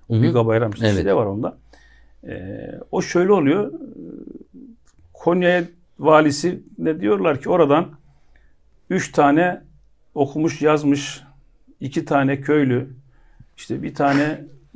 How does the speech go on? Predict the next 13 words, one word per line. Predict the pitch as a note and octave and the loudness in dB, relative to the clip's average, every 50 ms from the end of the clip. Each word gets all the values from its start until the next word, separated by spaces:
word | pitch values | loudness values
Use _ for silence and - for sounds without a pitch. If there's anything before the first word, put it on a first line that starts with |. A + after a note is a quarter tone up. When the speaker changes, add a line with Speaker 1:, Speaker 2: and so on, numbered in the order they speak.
| - - - - | -20 -20 -16 -12
Speaker 2:
varsa | B2+ C3+ C3+ C3+ C3 C3 - C#3 C#3 C#3 C#3 - A#2+ | -6 -4 -2 -2 -2 -2 0 0 0 0 0 -2 -8
filan | B2 C3 C3 C#3 F3 G#3 - - - - - | -8 -4 -2 -2 -2 -4 -6 -12 -16 -14 -10
ya, | - C#3+ - - - - | -10 -10 -10 -8 -4 0
böyle | D3+ D3 D#3 D3+ - - - G3 - - - _ _ - - | 0 2 2 0 -2 -6 -10 -16 -18 -20 -20 _ _ -16 -12
listeler | E3+ E3+ - - F3 F3 F#3 F#3+ F3+ | -12 -10 -4 -2 0 2 2 2 4
yapılıyor. | E3+ C#3+ A#2+ - B2 G#2+ C#3 F3 G#3 - - - _ _ - - _ - - - | 4 2 2 0 -2 0 0 0 0 -2 -6 -18 _ _ -20 -20 _ -14 -6 -2
Ve | C#3+ | 0
o | F3 G3 | 2 2
listelerin | F3+ - - F3+ F3 F3 F3+ F#3 F#3 | 2 0 0 0 2 2 2 0 -2
içerisinden | - - E3+ E3 D3+ C#3+ D3+ D#3+ E3 G3 G3+ | -2 0 0 0 0 0 -2 -2 -2 -2 -4
ikinci | F3 C#3 - F3+ F#3 F3+ | -6 -6 -6 -6 -6 -4
seçici | - - E3 - - E3 D#3+ E3+ | -2 -2 -2 -2 -4 -6 -6 -6
sıfatıyla | E3 - - - - - - - - A#2+ A#2+ D#3+ G3 G#3 - - | -8 -8 -6 -2 2 2 2 2 2 2 2 2 2 0 -2 -10